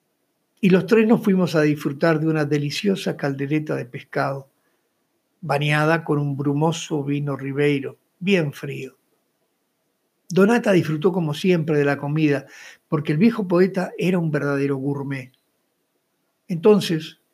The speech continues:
mientras esperábamos los postres, repentinamente Yupanqui metió la mano en el bolsillo de su chaqueta y sacando un papel de folio doblado en cuatro, sin más preámbulo, me miró serenamente y dijo:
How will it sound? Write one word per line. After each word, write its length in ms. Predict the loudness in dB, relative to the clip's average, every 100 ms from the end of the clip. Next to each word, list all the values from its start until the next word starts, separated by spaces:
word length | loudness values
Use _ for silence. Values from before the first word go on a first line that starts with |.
| _ _ _ _ _
mientras 360 | -2 0 0 0
esperábamos 560 | 0 0 2 2 2
los 160 | 2 -2
postres, 600 | 4 2 4 -2 -4 -8 _ _ _ _ _ _ _ _ _ _
repentinamente 800 | -6 -2 4 4 6 6 6 4
Yupanqui 640 | 2 2 2 0 0 -2
metió 380 | -2 -2 -2 0
la 100 | 2
mano 280 | 2 2 0
en 80 | -2
el 80 |
bolsillo 440 | -2 -4 -4 -2 -2
de 60 |
su 160 | -2 -8
chaqueta 640 | -8 -6 -4 -4 -4 -10 -14 _ -20 -20 _ _
y 100 | -2
sacando 380 | 0 2 4 6
un 80 |
papel 320 | 4 2 2 2
de 100 | -2
folio 420 | 0 2 2 0
doblado 580 | -2 -4 -2 0 0 -4
en 140 | -6
cuatro, 520 | -4 -4 -4 -8 -10 -14 _
sin 320 | -14 -6 -4 0
más 260 | 0 -2 -4
preámbulo, 720 | -2 0 0 -4 -6 -6 -8 _ _ _ _ _ _ _ _ _
me 140 | 2
miró 260 | 4 6 4
serenamente 800 | 4 2 2 0 0 0 0 -2
y 100 | -2
dijo: 520 | -2 -4 -6 -12 -12